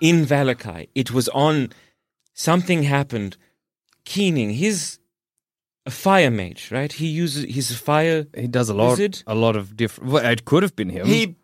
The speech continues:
Speaker 3: does do a lot of fire.
Speaker 2: Yeah, yeah, yeah.
Speaker 3: Keening does like fire. <laughs>
Speaker 2: Uh, yeah, it could have, it could have been him. Do you think?
Speaker 1: Well, he, who, who else do you know in that town that can produce a fireball that I could see from here?
Speaker 2: Uh,
Speaker 1: And
Speaker 2: I
Speaker 1: then
Speaker 2: suppose
Speaker 1: you had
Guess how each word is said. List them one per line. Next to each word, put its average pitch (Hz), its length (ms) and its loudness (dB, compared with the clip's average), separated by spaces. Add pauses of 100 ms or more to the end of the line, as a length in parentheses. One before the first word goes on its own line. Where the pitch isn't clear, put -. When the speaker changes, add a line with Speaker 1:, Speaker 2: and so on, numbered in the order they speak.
(340)
Speaker 3:
does 185 220 2
do 165 120 2
a 139 40 4
lot 123 160 0
of - 80 -14
fire. - 140 -6
Speaker 2:
Yeah, 139 180 4
yeah, 107 240 4
yeah. 98 260 2 (340)
Speaker 3:
Keening 196 300 -2
does 170 220 2
like 135 220 0
fire. - 380 -8 (260)
<laughs> 190 140 2 (460)
Speaker 2:
Uh, 104 120 -2
yeah, 113 160 2
it - 160 -6
could 131 160 4
have, 175 200 2
it 110 200 -8
could 135 160 0
have 175 180 -2
been 92 120 -4
him. 92 260 -6
Do 113 100 -4
you 113 80 2
think? 127 300 0 (200)
Speaker 1:
Well, 175 140 -2
he, 208 120 2
who, 208 320 2
who 214 200 2
else 214 160 2
do 190 140 -8
you 220 120 -6
know 143 280 -4
in 135 160 -4
that - 240 -2
town 131 260 -8 (240)
that 127 240 -4
can 127 240 -2
produce 131 560 -4
a 127 120 0
fireball 143 840 -2 (220)
that 131 160 2 (100)
I 185 180 4
could 202 240 -4
see 156 300 0
from 131 320 2
here? 117 460 -10 (1000)
Speaker 2:
Uh, - 320 -14
Speaker 1:
And 139 140 2
Speaker 2:
I - 20 0
Speaker 1:
then 151 220 4
Speaker 2:
suppose 147 100 4
Speaker 1:
you 151 120 0
had 160 340 -4